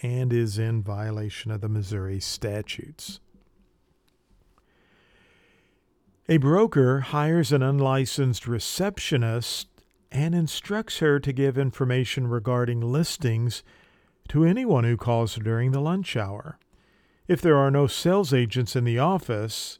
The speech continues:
is this permissible? The broker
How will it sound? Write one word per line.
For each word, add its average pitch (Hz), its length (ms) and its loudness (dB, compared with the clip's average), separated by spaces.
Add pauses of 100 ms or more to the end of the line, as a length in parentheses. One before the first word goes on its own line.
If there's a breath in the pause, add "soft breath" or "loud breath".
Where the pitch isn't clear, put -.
is 123 300 2
this 131 500 -2 (420)
permissible? 123 760 -2 (1120 soft breath)
The 131 100 -2
broker 131 800 2